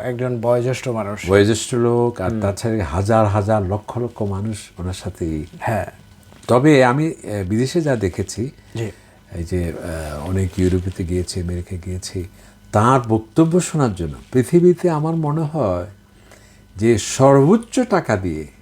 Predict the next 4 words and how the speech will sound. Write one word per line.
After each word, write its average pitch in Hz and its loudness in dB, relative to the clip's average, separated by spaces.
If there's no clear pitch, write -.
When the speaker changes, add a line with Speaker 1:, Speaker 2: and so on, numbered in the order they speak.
Speaker 1:
হুম। 104 -6
Speaker 2:
টিকিট 240 2
করে 80 0
Speaker 1:
হুম। 127 -2